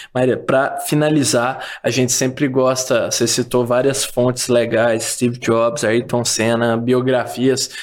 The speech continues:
de pedir uma indicação cultural pros nossos participantes convidados aqui.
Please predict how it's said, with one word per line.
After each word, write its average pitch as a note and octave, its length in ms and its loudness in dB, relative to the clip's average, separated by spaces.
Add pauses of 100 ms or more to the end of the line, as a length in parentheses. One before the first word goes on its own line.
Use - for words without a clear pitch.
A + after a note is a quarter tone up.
(180)
de C#3+ 220 -2
pedir D3+ 440 2
uma E3+ 220 4
indicação D#3 640 0
cultural D#3 960 2
pros B2+ 220 2
nossos C3 300 2
participantes B2+ 680 -2
convidados A#2+ 680 0
aqui. A#2+ 400 0